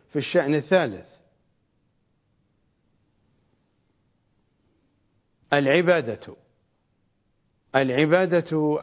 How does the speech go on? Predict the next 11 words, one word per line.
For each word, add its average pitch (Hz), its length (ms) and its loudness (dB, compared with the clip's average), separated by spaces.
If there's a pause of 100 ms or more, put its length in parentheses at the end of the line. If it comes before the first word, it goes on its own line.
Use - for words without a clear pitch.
التوحيدية، 127 840 -4 (320)
وهذا 147 420 2
هو 143 400 2 (300)
الجزء 131 460 0
السادس 143 680 -2 (800)
من 139 360 2
أجزاء 135 580 -2
حديث 135 680 -4 (800)
في 131 240 0
أجواء 151 800 2 (600)
العبادة 139 720 0